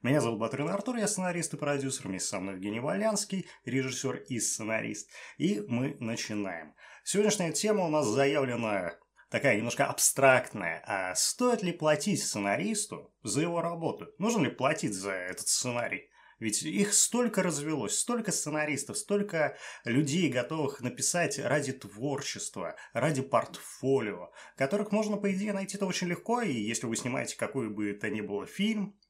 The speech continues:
для себя, у вас есть какая-то идея, вы можете найти сценариста за бесплатно. Это реально. Это реально, это, <laughs> это даже не вопрос. А теперь уже именно к вопросу.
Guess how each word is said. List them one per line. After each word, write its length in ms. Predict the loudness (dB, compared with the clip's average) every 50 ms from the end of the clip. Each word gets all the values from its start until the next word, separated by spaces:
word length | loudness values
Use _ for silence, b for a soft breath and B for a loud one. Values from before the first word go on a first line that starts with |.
| _
для 180 | -12 -4 -2 0
себя, 420 | 0 0 0 0 0 0 2 2
у 60 | 0 0
вас 140 | -2 -4
есть 140 | -4 -8 -6
какая-то 400 | -6 -6 -4 -4 -4 -2 -2 -2
идея, 300 | -2 -2 -2 -2 -4 -6 B B B B B B
вы 220 | -2 0 2 4
можете 340 | 4 4 2 0 0 -2 -2
найти 300 | 0 0 -2 -4 -4 -4
сценариста 520 | -4 -4 -4 -4 -6 -4 -6 -6 -6 -6
за 120 | -8 -8 -6
бесплатно. 640 | -6 -8 -8 -6 -6 -6 -6 -4 -6 -8 -10 -10 _ _ _ _ _ _ _ _ _ _ _ _ _ _ _ _ _ _ _ _ _
Это 540 | -4 -4 -4 -4 -4 -4 -2 -2 0 0 0
реально. 500 | 2 4 4 4 4 2 -4 -12 -16 -20 -12 _
Это 180 | -4 2 4
реально, 340 | 6 8 10 8 8 6 2
это, 360 | -2 -2 0 2 4 6 6 4 4 0
<laughs> 100 | -2 0
это 240 | 0 0 2 2 4
даже 260 | 4 4 4 4 4
не 80 | 2
вопрос. 500 | 2 0 -2 -4 -6 -8 -8 -8 -10 -12 B B B B B B
А 160 | B 6 6 6
теперь 260 | 6 4 2 2 2
уже 260 | 4 4 2 2 2
именно 180 | 2 2 2 0
к 80 | 0 6
вопросу. 580 | 4 4 4 4 -2 -2 -2 -2 -4 -6 -10